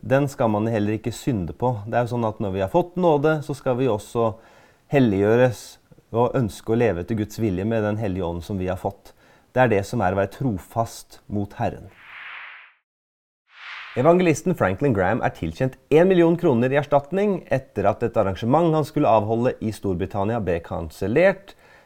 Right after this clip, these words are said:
grunnet press fra L H B T-aktivister. Og det er Norge i Dag som skriver:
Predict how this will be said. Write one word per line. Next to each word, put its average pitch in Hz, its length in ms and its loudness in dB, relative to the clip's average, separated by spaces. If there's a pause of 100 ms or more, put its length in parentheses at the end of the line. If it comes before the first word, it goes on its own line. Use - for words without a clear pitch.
grunnet 131 400 2
press 113 320 -2
fra - 320 4
L 85 160 -4
H 101 120 -2
B 90 200 -2 (160)
T-aktivister. 110 1120 0
Og 98 100 -2
det 104 80 2
er 110 80 0
Norge 95 240 0
i 90 80 -4
Dag 147 240 6
som 135 160 -6
skriver: 110 420 0